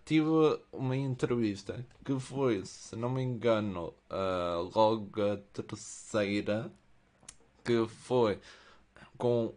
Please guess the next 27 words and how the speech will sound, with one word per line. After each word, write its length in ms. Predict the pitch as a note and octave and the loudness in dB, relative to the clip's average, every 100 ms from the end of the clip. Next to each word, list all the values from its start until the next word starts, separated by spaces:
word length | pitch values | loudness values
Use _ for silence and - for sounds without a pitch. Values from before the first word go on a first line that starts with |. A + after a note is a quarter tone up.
| - | -4
o 420 | A2+ A#2 A2 G#2 | 0 4 4 2
Player 520 | G#2 A2 B2+ B2+ A#2+ | -2 0 2 2 0
One 560 | A2+ A2 A2 G#2+ G#2 F#2 _ | 0 -2 -2 0 -2 -8 _
Paulo. 580 | G2 F#2+ G2 F#2+ G#2+ - - - _ _ _ - | 2 2 2 -2 -6 -6 -10 -12 _ _ _ -10
É 100 | - | -4
um 360 | G#2 G2+ G2+ F#2 | -4 -4 -6 -4
gajo 320 | G#2 G2+ - | -2 -4 -6
totalmente 540 | - B2+ C#3 C3+ B2 B2 | -4 0 0 0 -4 -4
dedicado 760 | A2 A2+ A#2+ A#2 A2+ G#2+ G2 | -4 -4 -4 0 2 2 0
ao 220 | F#2 F#2 F#2+ | -6 -8 -10
Call 300 | - A#2+ A#2 | -4 -2 -2
of 200 | A2+ A2 | -4 -6
Duty. 580 | G#2 G#2 G#2+ - A2+ - - - - - _ - _ | -2 2 0 -2 -10 -10 -20 -20 -20 -20 _ -20 _
E 720 | B2 B2+ B2+ B2+ B2+ A2+ - _ - | -4 0 2 0 0 -4 -6 _ -4
eu 340 | B2+ C3 C#3 | 0 2 0
basicamente, 1000 | C3+ C3+ - C3 - B2+ A#2+ B2 B2+ B2+ - _ _ - - _ _ _ - | -4 -6 -8 -14 -8 -6 -4 -4 -6 -8 -12 _ _ -20 -20 _ _ _ -12
se 160 | - | -4
não 160 | B2+ D#3 | 0 2
me 140 | E3 | 0
engano, 280 | C#3+ A#2+ C3+ | 0 0 0
eu 120 | C3+ | -4
já 160 | B2 C3+ | -2 -2
o 140 | C3+ | -2
conhecia 720 | C3 D3 C3+ A#2+ C3 B2+ C#3+ - | -4 -6 -6 -4 -4 -2 -4 -4
antes 400 | A#2+ C#3 C3+ B2+ | -4 -4 -6 -10
da 120 | A#2 B2+ | -8 -6
entrevista. 800 | C3 C3+ C3 A2 F#2+ F2 - | -6 -6 -4 -4 -4 -6 -8